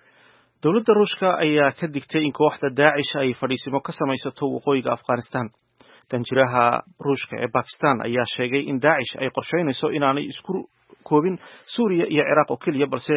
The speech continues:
ay isku fidinayso caalamka intiisa kale si ay u aasaasaan khilaafad Islaami ah. Danjiruhu faahfaahin dheeraada kama bixin arrintan sida ay u suurtagelayso, laakiin Ruushka iyo Iiraan ayaa inta badan ku eedeeya in Maraykanku uu sabab u yahay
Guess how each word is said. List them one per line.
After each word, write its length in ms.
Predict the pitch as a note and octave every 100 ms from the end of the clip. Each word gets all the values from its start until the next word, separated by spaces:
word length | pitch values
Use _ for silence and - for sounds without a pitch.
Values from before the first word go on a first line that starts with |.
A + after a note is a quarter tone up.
| C#3
ay 140 | C#3 B2+ -
isku 160 | - G3+
fidinayso 400 | D#3+ D#3 B2 C3
caalamka 420 | C3 C#3+ A#2 C3+
intiisa 320 | C#3 B2+ - -
kale 160 | C3 D#3 _ _
si 160 | - F#3
ay 100 | D#3
u 80 | D3+
aasaasaan 460 | B2 A#2+ - B2+ A#2
khilaafad 360 | - A#2 A#2 C3
Islaami 320 | - B2 A#2 G2
ah. 80 | - _ _ _ _ - - _
Danjiruhu 520 | - A#2 C3 D3 C3 -
faahfaahin 380 | B2+ A#2 B2 C#3+
dheeraada 340 | C3+ C#3 B2+
kama 220 | C3 C#3
bixin 220 | C#3 C#3+ D3
arrintan 340 | C3+ E3 D#3 C#3+ -
sida 200 | F3 D3
ay 120 | C3+ C3
u 80 | -
suurtagelayso, 640 | D3+ C#3+ - B2 G#2+ - - _
laakiin 300 | A#2+ A2 B2
Ruushka 340 | A#2 C#3 - C#3
iyo 140 | B2+
Iiraan 340 | - C3 C3+ G#2+ - - -
ayaa 180 | C#3+ D3
inta 140 | - E3
badan 180 | D#3+
ku 120 | D#3+ F#3+
eedeeya 340 | D3 C#3+ D#3+ D#3
in 80 |
Maraykanku 420 | D3+ C#3+ F3 D3 D3
uu 140 | C#3+ -
sabab 240 | C#3+ F3
u 40 | F#3
yahay 240 | B2 A2